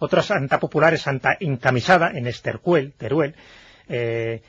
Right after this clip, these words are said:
San Caralampio, en Melide, La Coruña, y,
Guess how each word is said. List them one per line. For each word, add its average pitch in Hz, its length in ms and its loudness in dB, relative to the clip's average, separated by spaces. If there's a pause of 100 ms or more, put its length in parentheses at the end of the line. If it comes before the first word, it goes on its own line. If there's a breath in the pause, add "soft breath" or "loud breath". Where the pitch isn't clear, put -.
(200 soft breath)
San 135 420 4
Caralampio, 139 880 4
en 120 180 -4
Melide, 139 360 2
La 117 100 -8
Coruña, 151 420 0 (400 soft breath)
y, 214 200 -2